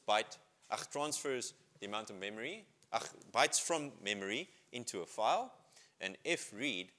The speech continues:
then transfers the bytes from a file again into memory. Okay, so fwrite writes information from the, um, from memory that your program resides in into the file, and fread reads it again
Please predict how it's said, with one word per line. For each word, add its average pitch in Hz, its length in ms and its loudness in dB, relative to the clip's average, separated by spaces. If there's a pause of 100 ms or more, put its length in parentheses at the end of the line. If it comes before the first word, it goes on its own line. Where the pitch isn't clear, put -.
(120)
then 101 280 -4
transfers 110 760 -2 (320)
the 95 200 -6
bytes - 460 4 (260)
from 101 200 -6
a 98 40 -4
file 107 560 2
again 95 480 -4 (140)
into 98 260 -10
memory. 82 400 -12 (180)
Okay, 87 200 -6
so - 200 -10
fwrite 135 540 0 (240)
writes 127 240 -4
information 101 640 -8 (300)
from 101 380 -6 (640)
the, 90 300 -6
um, 85 200 -4 (340)
from 104 180 -6 (220)
memory 120 360 -6 (100)
that - 140 -14
your 101 100 -12
program 98 320 -2
resides 95 460 2
in 208 100 -6 (160)
into 110 240 -8
the 175 100 -6
file, 202 460 -2 (220)
and 101 100 -6
fread 131 380 -4 (260)
reads 104 260 -4
it 92 120 -6
again 85 240 -8